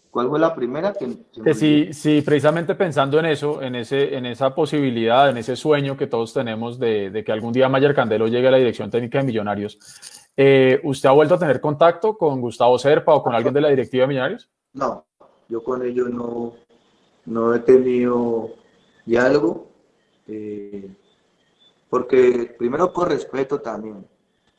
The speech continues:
Speaker 1: por respeto al profesional que hay, al gran entrenador que es el profe Gamero, que lo admiramos mucho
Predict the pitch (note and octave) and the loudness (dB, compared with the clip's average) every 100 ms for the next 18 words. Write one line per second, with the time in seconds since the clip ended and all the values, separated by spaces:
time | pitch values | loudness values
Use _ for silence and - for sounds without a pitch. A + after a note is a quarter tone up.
0 | _ _ - A#2 G#2+ A2+ A2+ C#3 C3 A#2 | _ _ -12 -8 -8 -8 -6 -4 -4 -6
1 | A2+ A2+ G#2+ G#2+ A2 G#2+ B2 A#2+ C3 C#3+ | -8 -8 -8 -10 -10 -6 -2 0 0 0
2 | B2 A2 A#2 A#2 A#2+ A2 G#2+ G#2 G#2 G#2+ | -2 -2 -6 -8 -8 -6 -6 -8 -14 -18
3 | - A2+ A2+ A2+ A2 A2 A2 A2 G#2 G#2+ | -16 -16 -14 -16 -18 -18 -18 -18 -18 -20
4 | A2 B2 D3 - A2 G#2+ G#2+ G#2+ G#2+ A2+ | -20 -18 -18 -16 -14 -14 -16 -20 -20 -20
5 | A#2 A#2 A#2+ A#2+ D3 | -20 -20 -20 -20 -20